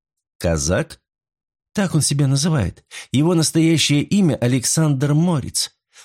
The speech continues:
Он думает, что нам это неизвестно, но мой отец знает о нём всё,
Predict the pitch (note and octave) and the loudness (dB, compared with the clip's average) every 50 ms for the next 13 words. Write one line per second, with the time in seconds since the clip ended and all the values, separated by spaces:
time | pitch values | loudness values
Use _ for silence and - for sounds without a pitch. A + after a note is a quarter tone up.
0 | _ - C3 C3 B2+ B2 D3+ C#3+ C3+ B2+ B2 B2+ A#2 - - - - - - C3+ | _ -2 -2 0 0 2 2 2 2 2 2 0 -2 -4 -6 -8 -6 -2 0 0
1 | C3+ C3 B2 B2 B2 A#2+ - B2+ B2 B2 B2 B2 A2+ A2+ C3+ E3 F#3 - - - | 0 2 2 0 0 0 0 0 2 2 2 2 2 2 0 0 0 0 0 0
2 | G2+ F#2 F#2+ G2+ G#2+ A2 A2 A2 G#2+ A2 C3 A#2 A2 - - - A2 G#2 A2+ A#2+ | 0 2 2 2 2 2 2 0 0 0 -2 -2 -2 -4 -6 -4 -2 -2 0 2
3 | A#2 A2+ G#2+ G2 - A2 A#2 A#2 A2+ A2 G#2 - - - F3+ E3 A#2+ | 2 0 0 0 0 0 2 2 2 0 0 -2 -2 0 0 0 -2